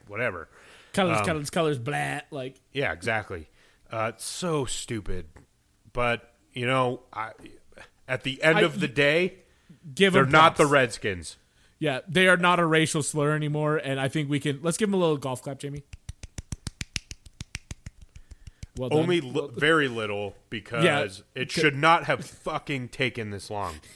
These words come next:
Speaker 2: <laughs>
Speaker 1: You racist pig, Dan Snyder.
Speaker 2: Good job not being a fucking racist anymore.
Speaker 1: God.
Speaker 2: It
Speaker 1: No,
Speaker 2: only
Speaker 1: he's
Speaker 2: took
Speaker 1: still
Speaker 2: you
Speaker 1: a, he's
Speaker 2: thirty
Speaker 1: still a
Speaker 2: years.
Speaker 1: racist. He just,
Speaker 2: Yeah, well, yeah.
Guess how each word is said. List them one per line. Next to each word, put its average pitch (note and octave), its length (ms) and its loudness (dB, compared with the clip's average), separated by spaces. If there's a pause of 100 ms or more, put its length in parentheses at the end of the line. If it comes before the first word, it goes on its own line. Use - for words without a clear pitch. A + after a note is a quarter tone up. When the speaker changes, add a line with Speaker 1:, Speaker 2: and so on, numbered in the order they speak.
(200)
Speaker 2:
<laughs> A3+ 80 -2 (180)
Speaker 1:
You D#3 680 -4 (380)
racist D3+ 580 0
pig, A#2+ 400 -2
Dan G#2 280 -2
Snyder. G2 600 -6 (260)
Speaker 2:
Good G#3+ 180 6
job E3+ 440 2
not D3+ 320 -4
being C#3+ 280 -2
a G2 80 -10 (200)
fucking D#3 340 0
racist C3+ 520 -2
anymore. A2+ 360 -4
Speaker 1:
God. G2+ 340 -2 (500)
Speaker 2:
It D#3 120 2
Speaker 1:
No, E3 120 8
Speaker 2:
only E3 120 6
Speaker 1:
he's C#3 120 0
Speaker 2:
took F3 120 4
Speaker 1:
still C3 140 6
Speaker 2:
you A2+ 60 6
Speaker 1:
a, G#2 60 4
he's C#3 220 0
Speaker 2:
thirty D3+ 220 6
Speaker 1:
still C3+ 120 6
a A#2+ 40 6
Speaker 2:
years. G2+ 400 0
Speaker 1:
racist. F2+ 260 -12
He G#2 120 -8
just, G2+ 260 -8
Speaker 2:
Yeah, D3 180 -8
well, C3 300 -4
yeah. E2+ 200 -14